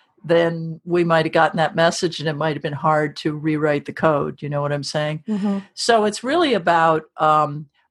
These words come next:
Speaker 1: owning our inherent value and refusing to overproduce. I think the bigger mindset for a lot of women is overproduce and think it isn't good enough.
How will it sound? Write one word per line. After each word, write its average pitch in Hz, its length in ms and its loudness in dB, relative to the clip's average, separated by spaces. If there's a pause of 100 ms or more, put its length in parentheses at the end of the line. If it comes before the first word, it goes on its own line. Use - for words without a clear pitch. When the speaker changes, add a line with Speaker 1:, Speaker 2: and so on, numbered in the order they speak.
(100)
Speaker 1:
owning 233 540 2 (100)
our 190 320 4
inherent 180 540 -2
value 170 580 2
and 175 280 -2
refusing 214 800 -2
to - 180 -4
overproduce. 156 880 -2 (300)
I 208 80 4
think 214 260 0
the 233 80 0
bigger 208 640 2 (400)
mindset 180 760 2
for - 140 -4
a 170 40 4
lot 165 260 4
of 165 100 -6
women 165 300 0
is 156 380 -2
overproduce 208 720 2
and 165 120 -2
think 175 220 -4
it 165 80 0
isn't 165 280 -2
good 151 220 -2
enough. - 500 -8